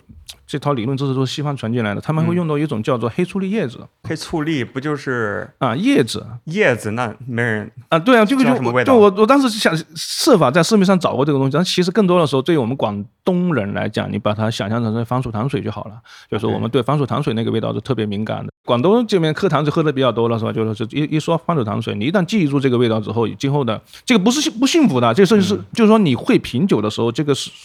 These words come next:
Speaker 1: 并不会让你喝酒变得更幸福，
Speaker 2: 对。
Speaker 1: 就相当于你是一个美食评论家的时候，并没有让你吃美食更幸福，因为你永远在找它的缺点。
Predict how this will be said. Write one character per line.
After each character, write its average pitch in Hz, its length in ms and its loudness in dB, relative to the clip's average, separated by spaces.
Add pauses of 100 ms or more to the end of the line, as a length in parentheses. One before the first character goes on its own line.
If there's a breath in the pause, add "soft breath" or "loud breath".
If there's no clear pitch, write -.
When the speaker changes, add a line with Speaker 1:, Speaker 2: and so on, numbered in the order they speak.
(260)
Speaker 1:
并 208 140 6
不 135 80 4
会 147 80 6
让 156 120 2
你 110 60 0
喝 151 120 -2
酒 135 100 -2
变 127 160 -2
得 117 60 -2
更 127 160 -4
幸 120 220 -4
福， - 180 -12 (300 loud breath)
Speaker 2:
对。 - 100 2
Speaker 1:
就 - 40 2
相 196 120 4
当 202 100 4
于 196 40 4
你 147 140 4
是 170 120 2
一 165 80 6
个 175 80 2
美 127 140 0
食 143 100 -2
评 117 140 -2
论 139 120 0
家 127 160 2
的 139 100 2
时 107 120 -4
候， 113 140 0
并 156 160 -2
没 123 60 -2
有 123 80 0
让 135 120 -2
你 107 80 -4
吃 - 140 -6
美 107 160 -6
食 98 100 -6
更 120 140 -4
幸 113 200 -6
福， 101 120 -6
因 147 160 -2
为 185 60 0
你 151 80 0
永 110 120 0
远 147 100 0
在 139 120 2
找 - 120 -4
它 113 120 -4
的 113 80 0
缺 110 180 -2
点。 - 140 -8